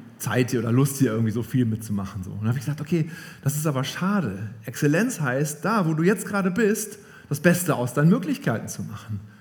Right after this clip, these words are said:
Also zu investieren und zu gucken, wie kannst du jetzt hier auf eine gesunde Art und Weise mithelfen und einfach da sein. Dann hat er sich das zu Herzen genommen und es hat sich wirklich verändert.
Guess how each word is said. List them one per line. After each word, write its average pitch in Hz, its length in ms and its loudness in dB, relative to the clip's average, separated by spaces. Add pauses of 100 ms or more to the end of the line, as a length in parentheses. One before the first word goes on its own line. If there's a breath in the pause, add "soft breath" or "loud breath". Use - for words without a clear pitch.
(180 loud breath)
Also 139 160 -2
zu 160 160 -2
investieren 160 540 2
und 147 100 0
zu 156 80 -2
gucken, 165 260 0
wie 190 100 4
kannst 214 300 0
du 202 40 0
jetzt 180 200 2
hier 220 440 2 (360 loud breath)
auf - 60 0
eine 147 80 6
gesunde 196 400 2
Art 143 180 0
und 113 140 -4
Weise 120 260 2
mithelfen 135 580 0
und 127 80 -6
einfach 147 220 -2
da 190 260 0
sein. 110 300 -6 (1000 soft breath)
Dann - 20 -20
hat 127 80 0
er - 20 2
sich 131 100 -2
das - 140 -2
zu 143 80 0
Herzen 160 360 0
genommen 117 400 0 (360 loud breath)
und 139 100 2
es 139 80 0
hat 151 120 2
sich 147 200 -4 (140)
wirklich 175 220 0
verändert. 226 560 -2